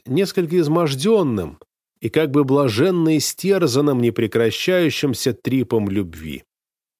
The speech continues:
Из-за этой поглощенности друг другом они никак не могли сфокусировать внимание на своем ребенке, хотя редко с ним расставались. Они смотрели сквозь пальцы на странности малыша,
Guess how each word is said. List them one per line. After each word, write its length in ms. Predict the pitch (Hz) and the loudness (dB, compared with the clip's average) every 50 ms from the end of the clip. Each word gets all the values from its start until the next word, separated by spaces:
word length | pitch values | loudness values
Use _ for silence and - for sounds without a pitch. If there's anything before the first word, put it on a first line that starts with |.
| _ _ | _ _
Из-за 320 | - 117 113 98 - - 135 | -4 -2 -2 -2 0 2 2
этой 260 | 139 139 - - 131 | 2 2 2 0 -2
поглощенности 840 | - 131 123 117 123 123 120 - - 165 165 151 139 123 - - 139 | 0 0 0 2 2 0 0 0 0 0 2 2 2 0 0 0 -2
друг 300 | 127 120 131 143 139 147 | 0 0 0 0 0 0
другом 420 | 165 214 214 165 123 104 90 85 - _ _ _ _ _ _ _ _ _ | -2 -2 0 0 0 0 -2 -4 -10 _ _ _ _ _ _ _ _ _
они 200 | - 160 180 196 | -4 -2 -2 0
никак 300 | 196 190 185 226 220 - | 0 0 0 0 0 0
не 80 | 208 202 | 0 0
могли 260 | 196 190 175 180 190 | 0 0 0 0 -2
сфокусировать 800 | - - 175 160 - 170 135 - - 196 185 180 170 160 139 127 | -2 -2 -2 -2 0 -2 -2 0 0 2 2 4 4 2 2 0
внимание 500 | 127 139 147 156 185 190 196 185 180 170 | 0 2 2 2 2 2 2 2 2 2
на 100 | 170 147 | 0 0
своем 400 | - - 156 147 156 165 156 151 | 0 0 0 0 2 2 0 0
ребенке, 600 | 156 151 131 113 98 82 73 71 - - 80 - - - - | -2 -2 0 0 0 -2 -2 -6 -8 -8 -10 -10 -12 -14 -8
хотя 280 | - - 127 - 123 | -4 -4 0 2 2
редко 280 | 113 123 127 - - 127 | 2 2 0 0 -2 -4
с 80 | - 143 | -2 0
ним 120 | 131 120 | 0 0
расставались. 760 | 117 123 - - - 139 127 104 87 73 - - - - - _ _ _ _ _ _ _ _ _ _ _ _ _ | 0 -2 -2 -2 -2 -2 0 -2 -2 -6 -8 -12 -16 -16 -18 _ _ _ _ _ _ _ _ _ _ _ _ _
Они 220 | - 160 196 240 233 | -4 -4 -2 -2 -2
смотрели 440 | 165 220 226 202 - 226 233 220 202 | -2 0 0 2 2 2 2 2 0
сквозь 300 | - - 220 202 175 - | 0 2 0 0 0 0
пальцы 400 | - 233 226 214 160 - - 104 | 0 2 2 2 0 0 0 0
на 120 | 107 107 | 0 0
странности 560 | - - 131 131 127 120 117 110 - - 139 | 0 0 0 0 0 0 0 -2 -2 0 0
малыша, 540 | 127 120 120 123 120 113 - - 110 95 | 0 2 2 0 0 -2 -2 -2 -4 -4